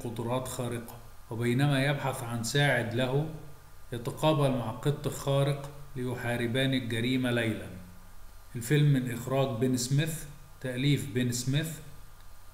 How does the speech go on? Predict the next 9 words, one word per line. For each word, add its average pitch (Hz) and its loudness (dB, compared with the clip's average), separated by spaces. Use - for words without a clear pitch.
طاقم 147 4
العمل 135 2
أبرز 131 2
الممثلين 113 2
أصوات: 135 -2
بيل 139 6
ناي، 135 4
جيما 135 6
أرتيتون، 135 0